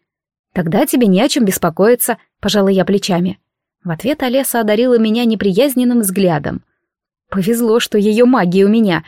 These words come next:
Будь она у Олесы, она бы замедлила всех нас и сбежала". Храм был пуст,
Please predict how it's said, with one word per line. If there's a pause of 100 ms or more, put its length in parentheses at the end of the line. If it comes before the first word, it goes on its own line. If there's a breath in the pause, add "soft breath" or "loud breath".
(220 loud breath)
Будь
она
у
Олесы, (180 soft breath)
она
бы
замедлила
всех
нас
и
сбежала". (640)
Храм
был
пуст,